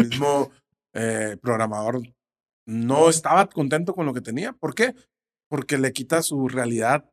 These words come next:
y lo que él más quería, ¿no? Pero no me voy a adelantar, ahorita les digo qué pasa. Ok, ya como dice Diego, eh, las personas que viven en este lugar que está de la fregada, eh, pueden entrar a un mundo de realidad virtual que se llama Oasis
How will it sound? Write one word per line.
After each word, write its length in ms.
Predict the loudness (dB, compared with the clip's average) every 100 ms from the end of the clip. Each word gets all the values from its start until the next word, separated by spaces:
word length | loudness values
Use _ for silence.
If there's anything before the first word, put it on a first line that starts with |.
| -6
y 100 | -2
lo 180 | -2 -2
que 80 |
él 60 | -4
más 180 | -4 -6
quería, 260 | -6 -8 -4
¿no? 140 | 0
Pero 140 | 0 4
no 60 |
me 80 | 8
voy 80 | 12
a 80 | 12
adelantar, 360 | 10 10 8
ahorita 240 | 10 10 8
les 140 | 8
digo 180 | 8 6
qué 120 | 6
pasa. 360 | 4 2 0 -6 -16 -4
Ok, 180 | 4 8 8 6 _ _ _ _ 6
ya 240 | 8 10
como 180 | 10 10
dice 200 | 10 10
Diego, 540 | 10 8 8 4 0 _ _
eh, 540 | 2 6 8 6 2 _ _ _ _
las 200 | 6 6
personas 540 | 6 4 8 8 6 _ _ _ 2
que 120 | 4
viven 300 | 8 8 8
en 100 | 4
este 220 | 2 2
lugar 500 | 4 6 8 6 2 -10
que 100 | -8
está 340 | -8 -6 -8 -8 -10
de 200 | 0 4
la 120 | 4
fregada, 500 | 4 4 6 6 2 -8 _ _ _ _ _ -4
eh, 120 | -2 2
pueden 260 | 6 8
entrar 320 | 8 6 6
a 20 | 8
un 100 | 8
mundo 260 | 8 10
de 60 | 8
realidad 300 | 6 6 6
virtual 380 | 4 2 2 2
que 140 | -6
se 100 | -2
llama 240 | 0 4 6
Oasis 460 | 6 4 2 -6